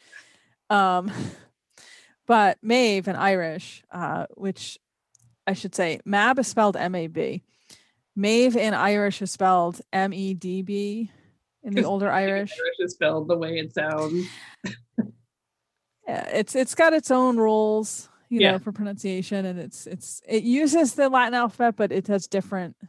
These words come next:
Speaker 1: sounds for the letters. Yeah. Um, the word, the name Maeve comes from the wor-, or, word in older Irish for intoxication, like she who intoxicates, connected to the word for, uh, mead.
Speaker 2: Oh,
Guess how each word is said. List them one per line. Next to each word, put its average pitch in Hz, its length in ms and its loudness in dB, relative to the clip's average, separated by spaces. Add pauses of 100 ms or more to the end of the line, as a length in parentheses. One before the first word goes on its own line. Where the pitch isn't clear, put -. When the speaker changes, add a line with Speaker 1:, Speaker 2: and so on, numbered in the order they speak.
(200)
Speaker 1:
sounds 180 420 -2
for - 120 -10
the 170 100 -6
letters. 127 460 -6
Yeah. - 240 -8 (680)
Um, 170 540 -2 (320)
the 214 120 -2
word, 214 540 2 (240)
the 214 80 -2
name 196 260 -2
Maeve 214 480 0
comes 190 460 -2
from 196 180 -6
the 185 80 -6
wor-, 185 240 -6
or, 196 380 -2
word 226 340 2
in 208 80 -4
older 190 340 -4
Irish 190 520 -2
for 190 280 -6
intoxication, 175 1040 -8 (600)
like - 140 -12
she - 260 -6
who 185 80 -4
intoxicates, - 800 -8
connected 208 400 -2
to - 60 -20
the 208 60 -2
word 190 160 -2
for, 185 280 -8
uh, 175 160 -4
mead. 175 420 -10 (800)
Speaker 2:
Oh, 208 260 0